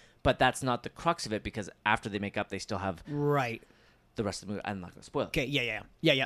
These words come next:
Speaker 1: That's
Speaker 2: Okay,
Speaker 1: one of
Speaker 2: fair.
Speaker 1: the reasons that that movie really resonated with me, is it's about friends supporting each other. Of course, you and I love to make fun of each other and have fun. But you and I support each other constantly.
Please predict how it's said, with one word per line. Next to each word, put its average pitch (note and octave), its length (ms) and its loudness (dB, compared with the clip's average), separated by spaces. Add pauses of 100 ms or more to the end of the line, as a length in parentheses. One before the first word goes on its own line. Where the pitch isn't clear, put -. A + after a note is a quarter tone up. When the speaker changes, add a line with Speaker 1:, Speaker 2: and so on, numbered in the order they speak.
Speaker 1:
That's D3+ 280 10
Speaker 2:
Okay, - 80 2
Speaker 1:
one F#3+ 120 6
of E3 40 0
Speaker 2:
fair. D#3+ 80 4
Speaker 1:
the C#3 40 -2
reasons D3 320 0
that B2 160 -4
that C#3 260 8
movie B2+ 300 2
really A#2 500 0
resonated A#2 400 2
with F#2 180 -10
me, G#2 220 -8
is G#2 240 -6
it's - 80 -10
about A#2 260 0
friends C3+ 520 -2
supporting A#2+ 600 0
each G#2 140 -6
other. F#2 240 -8 (240)
Of F3 160 -10
course, G3 320 4 (180)
you D3+ 300 2
and D#3 80 4
I C3+ 120 4
love G#2+ 520 2 (240)
to G#2+ 100 -6
make A2+ 160 0
fun G#2 140 -8
of G2 80 -10
each G2 120 -10
other F#2+ 120 -8
and F#2 80 -12
have F#2+ 140 -12
fun. F2+ 320 -6 (420)
But D3+ 220 10 (800)
you D3 140 2
and F#3 80 4
I E3 40 2
support C#3+ 400 -4
each - 140 -12
other - 200 -12 (560)
constantly. - 540 0